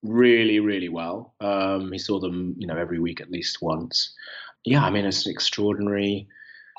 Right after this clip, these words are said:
extraordinary experience, especially, you know, as the, the royal family has evolved. So much has changed over the last, well, since Diana, I suppose.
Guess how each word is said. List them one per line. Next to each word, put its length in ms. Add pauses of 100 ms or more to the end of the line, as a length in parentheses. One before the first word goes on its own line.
(360)
extraordinary 920
experience, 680
especially, 800 (260)
you 100
know, 280
as 220
the, 180 (360)
the 80
royal 200
family 360
has 300 (120)
evolved. 1120 (220)
So 200
much 180
has 120
changed 800
over 220
the 100
last, 400
well, 80
since 320
Diana, 400
I 60
suppose. 500